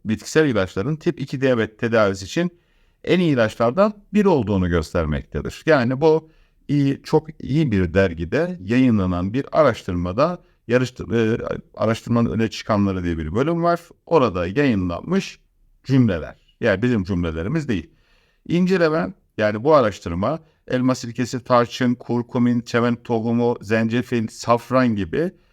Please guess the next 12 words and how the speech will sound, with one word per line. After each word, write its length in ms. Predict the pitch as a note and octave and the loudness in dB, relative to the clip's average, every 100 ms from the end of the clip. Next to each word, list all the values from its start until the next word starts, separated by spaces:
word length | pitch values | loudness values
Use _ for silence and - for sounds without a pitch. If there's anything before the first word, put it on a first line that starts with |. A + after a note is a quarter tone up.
| _ - | _ -4
e, 180 | A2+ A2+ | -2 0
maddeleri 560 | B2+ C3 - A2+ G#2+ F#2+ | 2 0 0 -2 0 -2
inceliyor. 480 | F2 F2+ A2 E3+ - _ _ - | -2 -4 0 0 -2 _ _ -4
E, 220 | A2+ A2+ | -2 2
daha 180 | C3 A#2 | 2 4
önce 140 | G#2 | 2
yapılmış 380 | G2+ A#2 D3 D#3+ | 0 -2 -4 -2
araştırmaları 960 | A#2 G#2+ - G2+ G2 F#2 F#2 - C#2 | 0 -2 -2 0 2 0 -2 -6 -2
inceliyor. 540 | D#2+ D#2+ D#2+ D2+ C#2+ - _ _ _ _ _ | 0 0 -2 -2 -4 -6 _ _ _ _ _
Şimdi 320 | - D#3+ C#3 A#2 | -4 -2 0 0
bunlar 280 | E3+ G3 | 0 0
içerisinde 880 | F#3 B2 B2+ G#2+ - F#2+ G2 D3 F#3 | 0 -4 -4 -4 -4 -2 0 -2 -4